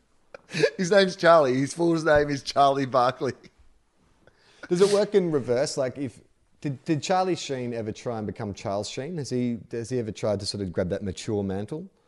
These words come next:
Speaker 1: Well, that's not really his name at all, is it?
Speaker 2: Carlos,
Speaker 1: Like, 'cause he's not
Speaker 2: Carlos Estevez.
Speaker 1: Yeah,
Speaker 2: I believe
Speaker 1: so,
Speaker 2: is his
Speaker 1: so I
Speaker 2: name.
Speaker 1: guess he went with Charlie just as he didn't go to Charles. Um, ch-, it, as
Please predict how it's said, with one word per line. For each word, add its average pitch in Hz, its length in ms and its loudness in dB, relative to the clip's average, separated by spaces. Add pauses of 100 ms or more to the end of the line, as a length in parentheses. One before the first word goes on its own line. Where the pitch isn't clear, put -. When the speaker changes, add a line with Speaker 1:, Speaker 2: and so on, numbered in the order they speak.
(480)
Speaker 1:
Well, 165 100 0
that's 220 180 4
not 202 140 0
really 131 240 0
his 117 220 -4
name 110 260 -2
at 104 60 -2
all, 120 420 2
is 120 220 -4
it? - 180 -8 (180)
Speaker 2:
Carlos, 123 200 4
Speaker 1:
Like, 101 80 0
'cause 120 100 -2
he's 120 140 -4
not 131 160 2
Speaker 2:
Carlos 110 280 -2
Estevez. 92 720 -8 (380)
Speaker 1:
Yeah, 123 180 2
Speaker 2:
I - 80 2
believe 90 100 -6
Speaker 1:
so, 120 220 2
Speaker 2:
is 87 80 -4 (120)
his 85 100 -10
Speaker 1:
so 127 100 2
I - 20 4
Speaker 2:
name. 131 100 0
Speaker 1:
guess 143 180 2
he 139 160 0
went 123 220 -2
with 120 160 -2
Charlie 107 460 0
just 110 260 -4
as 104 300 -4 (360)
he 131 120 -2
didn't 135 220 -2
go 117 180 2
to 104 100 -6
Charles. 101 640 -2 (440)
Um, 120 420 2
ch-, - 140 -14
it, 147 140 2 (180)
as 143 360 2